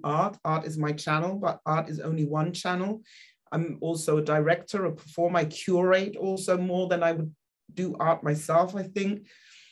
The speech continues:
I'm a filmmaker. I, I write books. I write articles, essays. So I'm, I do a lot of different things,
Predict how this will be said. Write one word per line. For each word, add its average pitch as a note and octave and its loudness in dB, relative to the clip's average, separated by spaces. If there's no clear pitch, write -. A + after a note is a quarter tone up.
I'm E3+ 2
a D#3 4
filmmaker. F#3+ 2
I, D3+ 2
I D3+ 2
write D3+ 0
books. - -4
I D3 0
write D3 0
articles, F3 2
essays. F3 0
So F#3 4
I'm, F#3+ 2
I F3+ 2
do A3 4
a B3 4
lot F#3 4
of D#3 -4
different G3 -2
things, F3+ -2